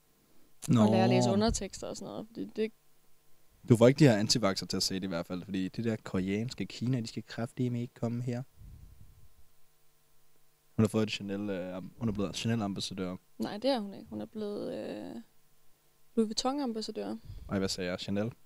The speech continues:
Speaker 2: Mhm.
Speaker 1: Jeg tror bare, jeg kiggede ud på det sorte og hvide og tænkte, det var Chanel.
Speaker 2: Men, øh, det fortjener hun også. Hun er rigtig, rigtig, rigtig, rigtig dejlig.
Speaker 1: Hun ligner, øh, hun ligner mere en sådan badass i, øh, serien, men her der har hun sådan,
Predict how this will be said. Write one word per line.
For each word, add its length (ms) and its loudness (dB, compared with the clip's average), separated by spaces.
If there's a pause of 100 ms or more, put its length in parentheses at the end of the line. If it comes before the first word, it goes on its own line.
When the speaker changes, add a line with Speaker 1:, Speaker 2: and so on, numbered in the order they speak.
Speaker 2:
Mhm. 260 0 (600)
Speaker 1:
Jeg 80 2
tror 80 4
bare, 100 2
jeg 100 2
kiggede 160 -2
ud 60 4
på 80 -2
det 100 -4
sorte 240 0
og 60 0
hvide 180 0
og 60 -2
tænkte, 240 -4
det 60 -8
var 100 -2
Chanel. 320 -4 (520)
Speaker 2:
Men, 220 4
øh, 640 -2 (960)
det 80 0
fortjener 300 0
hun 100 0
også. 220 -6 (280)
Hun 140 4
er 360 -2
rigtig, 300 -4
rigtig, 280 -4
rigtig, 340 -4
rigtig 260 -6
dejlig. 280 -6 (840)
Speaker 1:
Hun 160 8
ligner, 600 8
øh, 60 0 (240)
hun 120 10
ligner 360 8
mere 180 10
en 100 8
sådan 180 4
badass 560 4 (100)
i, 220 4
øh, 140 2
serien, 460 2
men 200 0
her 120 8
der 120 4
har 140 4
hun 320 0
sådan, 380 -2